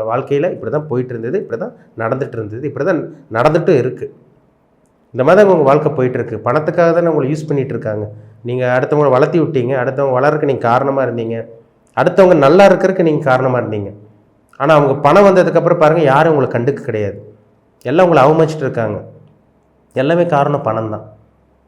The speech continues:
அதே மாதிரி குடும்ப பிரச்சனை, ஒருத்தர் குடும்ப பிரச்சனை வருதுன்னா மேக்ஸிமம் இந்த பண பிரச்சனையால தான் இருக்கும். குடும்பத்தை காப்பாத்த முடியல,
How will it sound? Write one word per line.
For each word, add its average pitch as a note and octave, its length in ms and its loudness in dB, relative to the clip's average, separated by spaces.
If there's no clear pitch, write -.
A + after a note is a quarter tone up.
அதே C3 120 0
மாதிரி C3 220 -2
குடும்ப D#3+ 300 4
பிரச்சனை, A2+ 340 -4
ஒருத்தர் G#2+ 280 -8
குடும்ப G3+ 280 4
பிரச்சனை E3+ 280 0
வருதுன்னா D#3 340 2
மேக்ஸிமம் D#3+ 300 0
இந்த D3 160 -6
பண C#3 80 0
பிரச்சனையால C#3 580 -4
தான் B2 100 -2
இருக்கும். - 240 -14
குடும்பத்தை C3+ 340 -2
காப்பாத்த B2+ 440 0
முடியல, A#2+ 260 -4